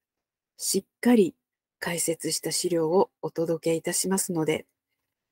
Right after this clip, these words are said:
安心してマイルと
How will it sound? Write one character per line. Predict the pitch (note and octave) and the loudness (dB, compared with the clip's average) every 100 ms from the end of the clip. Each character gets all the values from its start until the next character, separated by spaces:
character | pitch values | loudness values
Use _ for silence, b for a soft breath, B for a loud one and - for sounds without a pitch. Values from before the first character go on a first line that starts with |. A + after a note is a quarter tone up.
| _ b b b b | _ b b b b
安 | D#3+ G#3 A#3 | 2 6 4
心 | - A3+ A3 | 4 4 4
し | - | 2
て | - A#3+ - _ _ | 4 4 4 _ _
マ | F#3 G3+ | 0 2
イ | G3+ | 2
ル | E3+ | -2
と | - G3 | -2 0